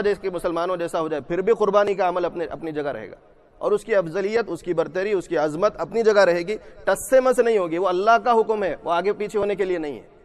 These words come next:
اللہ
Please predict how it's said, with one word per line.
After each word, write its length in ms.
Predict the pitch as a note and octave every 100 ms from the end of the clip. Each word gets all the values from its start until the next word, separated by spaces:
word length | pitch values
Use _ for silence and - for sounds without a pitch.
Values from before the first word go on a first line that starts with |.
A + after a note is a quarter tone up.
| _ _ _ _ _ _ _ _ _ _ _ _ _ - _ _ _ _ _ _ _ _ _ _ _ _ _ _ _ _ _ _ _ _ _ _ _ _ _ _ _
اللہ 220 | A2+ C3+